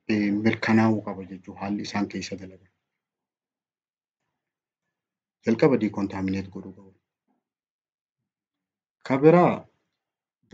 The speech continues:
vaccination of susceptible group. Gareelee isa kana tuttuquu dandeessu. Especially warreen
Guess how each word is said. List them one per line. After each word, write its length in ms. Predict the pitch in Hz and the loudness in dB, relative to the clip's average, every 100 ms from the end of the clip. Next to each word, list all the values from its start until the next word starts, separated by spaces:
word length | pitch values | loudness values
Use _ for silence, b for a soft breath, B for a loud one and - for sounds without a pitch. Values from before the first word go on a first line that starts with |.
| 113 107 107 87 - _ _ _ _ _ - | 2 2 -2 -4 -12 _ _ _ _ _ -10
vaccination 600 | 104 - 110 135 147 180 | -8 -4 -2 -2 -2 -4
of 120 | 113 | -4
susceptible 640 | 101 - 98 - 98 95 | -8 -8 -8 -8 -8 -8
group. 320 | 95 98 95 _ _ _ _ _ _ _ _ - | -12 -18 -20 _ _ _ _ _ _ _ _ -8
Gareelee 760 | 104 107 107 107 131 143 143 - _ _ _ - | -4 -2 -2 0 0 0 -4 -10 _ _ _ -14
isa 160 | - | -10
kana 260 | 120 113 104 | -6 -4 -4
tuttuquu 580 | 104 123 - - - 117 | -4 -8 -8 -16 -10 -6
dandeessu. 560 | 101 95 95 95 95 - _ _ _ _ _ _ - | -4 -4 -6 -12 -18 -20 _ _ _ _ _ _ -14
Especially 840 | - - 113 110 101 101 131 190 - b b b _ | -10 -2 0 0 -2 0 0 0 -4 b b b _
warreen 680 | 98 98 95 107 113 98 90 | -10 -6 -2 2 2 2 -4